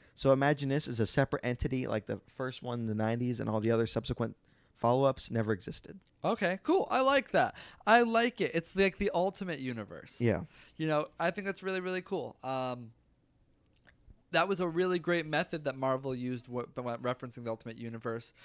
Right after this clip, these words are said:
Speaker 2: to kind of get people reinterested because they no longer had to follow a major continuity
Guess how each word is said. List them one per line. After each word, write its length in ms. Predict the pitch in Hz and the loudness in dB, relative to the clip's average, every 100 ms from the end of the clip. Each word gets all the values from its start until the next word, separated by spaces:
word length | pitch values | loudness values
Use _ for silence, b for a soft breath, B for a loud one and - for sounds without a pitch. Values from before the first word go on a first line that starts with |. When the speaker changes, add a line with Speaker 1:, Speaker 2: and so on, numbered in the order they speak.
| B - | B -12
Speaker 2:
to 80 | 151 | -8
kind 240 | 160 147 | -4 -4
of 120 | 135 | -2
get 280 | 160 139 - | 0 0 -2
people 320 | 165 156 143 | -10 -4 -4
reinterested 760 | 127 139 143 180 - 135 131 123 | -2 -6 -6 -6 -4 -4 -6 -8
because 280 | 131 131 123 | -6 -6 -6
they 80 | 135 | -6
no 180 | 127 | -4
longer 280 | 135 131 135 | -4 -4 -6
had 180 | 127 127 | -8 -8
to 40 | 131 | -6
follow 300 | 143 135 123 | -4 -2 -4
a 40 | |
major 300 | 127 127 123 | -6 -6 -8
continuity 800 | - 123 120 120 147 147 113 | -10 -10 -10 -8 -6 -4 -8